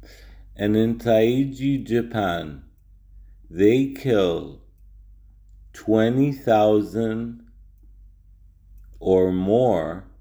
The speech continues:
dolphins in, like, six months. They kill them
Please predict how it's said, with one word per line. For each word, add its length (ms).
dolphins 1120
in, 200
like, 340
six 420
months. 640
They 220
kill 380
them 460